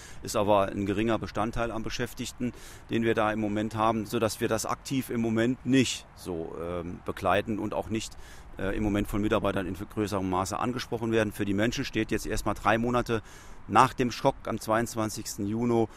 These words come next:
äh, die Perspektive, wie geht es zwanzig fünfundzwanzig weiter? Und die Möglichkeiten hier sind ja noch nicht ausgereizt. Ich habe den Kollegen heute auf der Betriebsversammlung gesagt, es wird kein Sprint, es wird ein Marathon. Und, ähm, von den drei Monaten war noch ein Monat hier das Werk geschlossen, also,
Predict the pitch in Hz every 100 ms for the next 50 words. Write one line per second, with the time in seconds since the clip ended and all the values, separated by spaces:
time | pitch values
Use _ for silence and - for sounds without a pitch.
0 | - - - - 101 104 98 107 117 104
1 | 107 95 123 113 113 113 110 110 101 113
2 | 104 95 151 139 90 90 85 - 90 92
3 | 113 80 101 101 - 123 143 - 120 113
4 | 117 113 127 110 101 98 - 123 - -
5 | 151 - - - - - - - - 120
6 | 120 117 113 123 110 120 117 - 110 -
7 | 123 - 104 101 98 95 98 113 - -
8 | 131 - 120 120 - 143 190 - - 113
9 | - 123 107 98 117 151 180 214 - -
10 | - - - - - - 113 120 117 -
11 | 110 110 110 107 120 120 107 117 127 123
12 | 110 117 87 110 110 107 - 107 98 101
13 | 104 - - 120 - 135 95 90 85